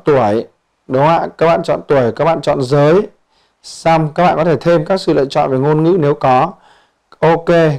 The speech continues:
các bạn đến bước tiếp theo. Ngoài ra các bạn có thể chọn cái phần này, nó gọi là phần đối tượng đã lưu. Thì các bạn có thể chọn những cái đối tượng đã lưu, mình đã lưu ra đây. Khi mà các bạn chạy bằng máy tính, các bạn tạo ra tệp,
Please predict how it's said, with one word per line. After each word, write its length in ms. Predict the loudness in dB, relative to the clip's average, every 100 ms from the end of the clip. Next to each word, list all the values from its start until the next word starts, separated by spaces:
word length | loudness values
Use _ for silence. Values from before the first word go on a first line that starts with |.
| -4
các 20 |
bạn 200 | -4 -2
đến 200 | -2 0
bước 140 | -2 0
tiếp 120 | -2 0
theo. 320 | 0 0 -2 -8 _ _ _ _ _ _ _ _ _ _ _ 0
Ngoài 160 | 2
ra 220 | 2 2
các 100 | 2
bạn 140 | 0 0
có 80 | -2
thể 120 | -2
chọn 460 | -2 -2 -2 -6
cái 120 | -4 -2
phần 220 | -2 -2
này, 220 | 0 -2
nó 100 | -2
gọi 180 | 0 0
là 80 | 0
phần 460 | 0 -2 -2 -2
đối 140 | 0 0
tượng 280 | 0 0
đã 100 | 0
lưu. 380 | 2 2 2 0 -6 _ _ _ _ _
Thì 200 | -2 2
các 100 | 0
bạn 180 | 0
có 60 | 0
thể 140 | -2
chọn 300 | 0 0 0
những 120 | 0 0
cái 80 |
đối 160 | 2 2
tượng 240 | 0 0
đã 140 | 0 2
lưu, 280 | 4 4 2
mình 160 | 0
đã 140 | 0 -2 -4
lưu 340 | -2 2 4
ra 100 | 4
đây. 240 | 4 2 0 -6 _ _
Khi 220 | -4 -2
mà 100 | 0
các 100 | 0
bạn 200 | 0 -2
chạy 280 | -2 -4 -2
bằng 320 | -2 -2 -4 -8 -20 _ _ -4
máy 140 | -2
tính, 380 | 2 0 0 -2
các 80 | -2
bạn 140 | -2 -2
tạo 180 | -2 0
ra 120 | -2
tệp, 300 | 0 0 -2